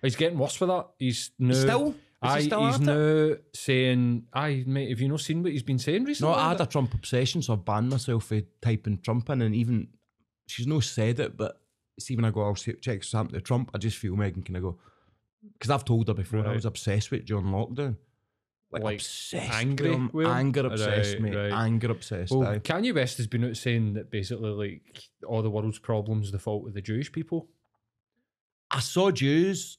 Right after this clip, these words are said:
Speaker 2: hashtagging on Twitter.
Speaker 1: It's, it's him, mate. And there was guys out in America, there was, like, a picture of guys Nazi saluting on, like, a freeway overpass,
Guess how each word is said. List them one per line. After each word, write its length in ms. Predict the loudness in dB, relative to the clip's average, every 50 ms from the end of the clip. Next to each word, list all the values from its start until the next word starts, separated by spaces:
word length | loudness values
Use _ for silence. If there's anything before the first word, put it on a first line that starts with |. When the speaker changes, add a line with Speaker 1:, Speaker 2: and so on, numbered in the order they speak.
| _ -4
Speaker 2:
hashtagging 640 | -2 0 0 0 -2 -2 -2 0 0 0 0 0 0 2
on 320 | 2 2 2 2 0 -2 -6 _ _ _ _ _ _ _ _ _ _ _ _ _ _ _ -8
Twitter. 180 | -4 -2 -2 -2
Speaker 1:
It's, 80 | -2 -2
it's 200 | -2 -4 -4 -2
him, 240 | -2 -2 -2 -2 -4 -6 -6
mate. 220 | -4 -4 -4 -4 -8 _ _ _ _ _ 0
And 180 | 2 2 4 4
there 80 | 4
was 220 | 4 2 2 0 -2
guys 520 | -4 -2 0 0 2 2 0 0 -2 -4
out 80 | -6 -6 -6 -6 -4
in 60 | -2
America, 440 | -2 -2 0 -2 -2 -2 -2 -2 0
there 80 | 0 -2
was, 120 | -2 -4
like, 160 | -6 -6 -6
a 40 | -6
picture 420 | -6 -6 -6 -6 -4 -2 -2 0 0
of 100 | 0 0
guys 380 | 0 0 0 0 0 -2 -4 -10 _ _ _ _ -4
Nazi 360 | -4 -4 -4 -4 -4 -4 -4
saluting 420 | -2 -2 -2 -2 -2 0 0 0
on, 180 | 2 2 2 2
like, 180 | 0 0 -2
a 40 | -6
freeway 460 | -8 -6 -4 -2 0 2 2 2 2
overpass, 720 | 2 2 0 0 -2 -4 -4 -2 -2 -2 -2 -4 -6 -12